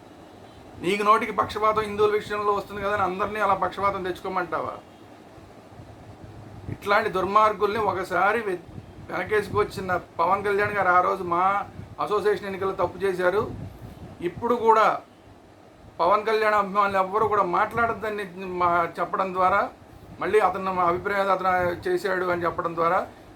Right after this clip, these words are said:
హిందువుల మీద విషం కక్కే అవకాశాన్ని మళ్ళీ ప్రకాష్ రాజుకి ఇస్తూ, అంటే మీరు అతన్ని ఏం మాట్లాడొద్దు అంటాం అంటే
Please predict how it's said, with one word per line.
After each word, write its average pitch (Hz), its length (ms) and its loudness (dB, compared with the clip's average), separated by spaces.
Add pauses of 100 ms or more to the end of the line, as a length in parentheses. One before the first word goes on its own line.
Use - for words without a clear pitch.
(120)
హిందువుల 220 540 2
మీద 208 280 -4
విషం 214 340 -4
కక్కే 214 240 -4
అవకాశాన్ని 202 520 0
మళ్ళీ 202 360 -2 (260)
ప్రకాష్ 190 420 0
రాజుకి 196 380 2
ఇస్తూ, 180 380 -6
అంటే 202 240 2
మీరు 208 320 -2
అతన్ని 196 520 0
ఏం 202 120 -4
మాట్లాడొద్దు 196 540 0
అంటాం 190 260 -2
అంటే 202 400 -4